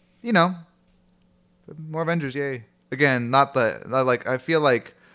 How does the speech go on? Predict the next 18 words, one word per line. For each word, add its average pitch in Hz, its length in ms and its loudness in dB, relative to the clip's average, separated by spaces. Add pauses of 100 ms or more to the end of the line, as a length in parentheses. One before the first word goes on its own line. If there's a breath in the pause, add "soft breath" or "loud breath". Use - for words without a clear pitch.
Marvel 160 280 4
movies 151 340 -2
I 131 40 2
don't 127 260 -2 (100)
really 123 240 -6
get 117 160 -4
excited 113 460 -6
for 120 360 0
until, 110 240 -6
like, 104 200 -4
right 107 300 0
around 107 320 -2
the 107 60 -6
time 107 260 -6
they're 101 240 -4
actually 101 320 -10
coming 104 280 -10
out. 113 320 -6